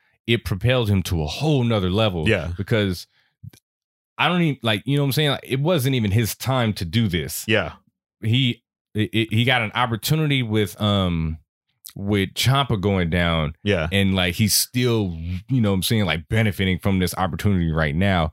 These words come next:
Speaker 2: Yeah.
Speaker 1: So that's why, like, for this one, for me, it was, like, one of my favorite matches, not even only just by the way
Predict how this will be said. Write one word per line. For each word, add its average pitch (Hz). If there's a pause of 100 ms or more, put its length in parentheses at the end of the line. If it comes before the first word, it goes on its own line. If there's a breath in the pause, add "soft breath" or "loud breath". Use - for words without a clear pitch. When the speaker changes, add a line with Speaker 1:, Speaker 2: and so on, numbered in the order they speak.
Speaker 2:
Yeah. 98
Speaker 1:
So 92
that's 110
why, 104
like, 85
for 90
this 117
one, 104
for 95
me, 110
it 98
was, 92
like, 90
one 98
of 92
my 90
favorite 98
matches, 95
not 110
even 98
only 98
just 85
by 87
the 85
way 92